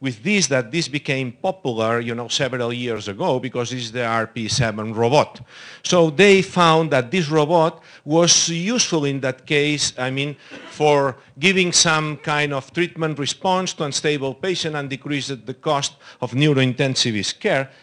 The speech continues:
But now this robot is used for many other things. I did some testing with my Mexican colleagues, you know, just doing rounds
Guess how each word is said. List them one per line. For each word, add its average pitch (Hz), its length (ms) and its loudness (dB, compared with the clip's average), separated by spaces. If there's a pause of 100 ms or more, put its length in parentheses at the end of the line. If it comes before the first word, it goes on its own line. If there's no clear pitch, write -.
(100)
But 151 140 -2
now 185 240 -2
this 139 200 -6
robot 123 380 0
is 110 160 -8
used 120 320 -4
for 113 200 -4
many 117 280 -2
other 110 220 -4
things. 95 440 -6 (320)
I 147 160 4
did 151 260 0
some 143 380 -2
testing 143 520 -2
with 127 220 -8
my 127 200 -4
Mexican 127 600 -6
colleagues, 117 440 -8
you 120 120 -8
know, 123 180 -6
just 117 380 -8
doing 117 300 -6
rounds 123 440 -4